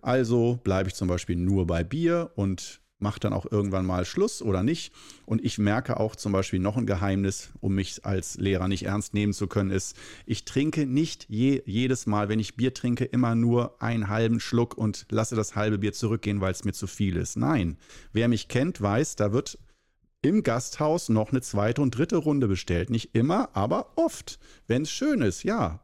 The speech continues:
dafür mache ich das halt nicht jeden Tag. Und, ähm, will auch nicht sagen, dass das die richtige Art und Weise ist, damit umzugehen, sondern nur, ähm,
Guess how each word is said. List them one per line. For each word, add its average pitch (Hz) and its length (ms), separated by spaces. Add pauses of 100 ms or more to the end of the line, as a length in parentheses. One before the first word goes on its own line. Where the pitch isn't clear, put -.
(160)
dafür 117 280
mache 127 240
ich 139 80
das - 220
halt 117 180
nicht 120 200
jeden 101 260
Tag. 135 360 (1000)
Und, 117 360
ähm, 110 500 (400)
will 147 120
auch 113 120
nicht 143 160
sagen, 123 240
dass 110 160
das 123 160
die 107 120
richtige 104 380
Art 101 140
und 95 80
Weise 101 220
ist, 101 120
damit 90 220
umzugehen, 151 540
sondern 110 300
nur, 143 460
ähm, 120 380